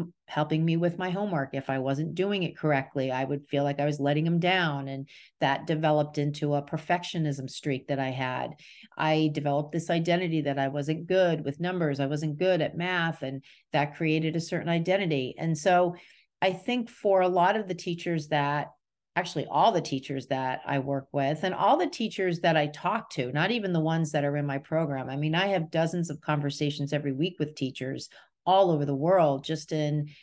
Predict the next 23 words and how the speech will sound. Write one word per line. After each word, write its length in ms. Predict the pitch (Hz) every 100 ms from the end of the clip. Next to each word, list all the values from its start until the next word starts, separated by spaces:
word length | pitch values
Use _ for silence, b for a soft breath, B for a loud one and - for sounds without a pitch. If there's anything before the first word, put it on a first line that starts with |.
| B
an 160 | 127 147
effort 440 | 156 160 - 156 147 -
to 260 | 151 147 143
help 340 | 143 175 170
them, 540 | 160 151 151 147 147 151 B B
even 260 | 190 233
in 120 | 240 233
free 360 | - 208 262
ways, 480 | 190 120 80 98 139
you 100 | 156
know, 140 | 156
just 240 | 147 156 -
having, 520 | - 160 180 147 143
like, 220 | 139 143
a 80 | 143
phone 340 | 139 156 220
call 300 | 185 131 127
with 140 | 110 139
somebody 420 | - 143 135 135
who's 380 | 139 165 151 147
experiencing 720 | 143 - 151 151 151 147 147
a 40 |
problem. 640 | 147 - 175 170 139 135